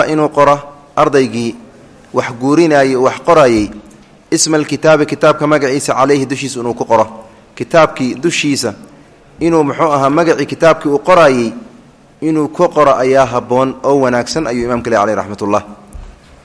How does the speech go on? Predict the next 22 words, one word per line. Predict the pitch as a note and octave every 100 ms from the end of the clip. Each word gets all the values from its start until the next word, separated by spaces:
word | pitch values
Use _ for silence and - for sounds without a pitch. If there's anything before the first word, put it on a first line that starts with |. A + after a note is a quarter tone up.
| _ _ _ _ _ _ _ _ _ _ _ -
من | C#3+ C#3+
جانب | D#3+ F#3 F3
آخر | D#3 D3+ F3+ F3 E3
الصفحات | D#3 D#3+ D3+ C3 F3 F3 F3+ - - - - -
waraaqaha | D3 D3+ D3+ E3 D#3 - - C3
meesha | C3+ D#3 E3+ - D#3+ - - - -
muxuu | B2+ C#3+ E3 F3+
u |
dambayso | D3+ D3 B2+ A#2+ A#2 A#2+ A2 - - _ _ _ _ _ -
dhinaciisa | F3+ A#2+ D3 C#3+ B2+
oo | C3+
min | C#3+
asfal | D3 D3 C3
hoos | B2 A#2+ A2+
ah. | G2 - _ _ _ _ _ _ _ _ -
Muhiimadda | C3 D#3+ F3+ D#3
waxaa | C3+ D#3
weeyaan | D3+ C#3+
habkii | D#3 -
loo | D3 D#3
qori | D#3 D3 B2
lahaa | A2 G#2+ G2+